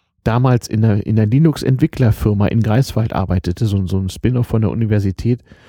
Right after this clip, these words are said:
Und der musste da aber auch nebenbei Windows-Admin spielen und hat,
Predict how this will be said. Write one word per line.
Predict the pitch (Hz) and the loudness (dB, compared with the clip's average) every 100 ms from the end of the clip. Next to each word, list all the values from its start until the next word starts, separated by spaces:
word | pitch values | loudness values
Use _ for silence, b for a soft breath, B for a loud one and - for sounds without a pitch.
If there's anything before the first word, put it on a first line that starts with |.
| B B | B B
Und | 110 123 | -2 0
der | 127 | 2
musste | 160 151 147 | 2 2 0
da | 135 | 2
aber | - 131 - | 2 0 0
auch | 135 | 0
nebenbei | 139 135 127 123 123 | 2 2 2 2 2
Windows-Admin | 127 120 104 - 104 98 90 | 4 2 2 -2 0 0 0
spielen | - 110 95 87 87 | -2 0 2 2 2
und | 95 110 | 0 0
hat, | 101 | -2